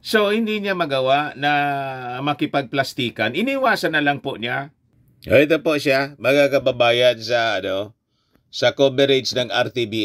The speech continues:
M. Ito si Inday. Ito si Executive Secretary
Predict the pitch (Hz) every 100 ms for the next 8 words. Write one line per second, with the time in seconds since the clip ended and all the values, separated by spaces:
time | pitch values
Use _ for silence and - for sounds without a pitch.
0 | 104 113 95 107 113 95 101 87 85 78
1 | 73 78 101 104 110 110 104 - 110 98
2 | 101 104 98 80 101 90 92 98 92 92
3 | 92 85 78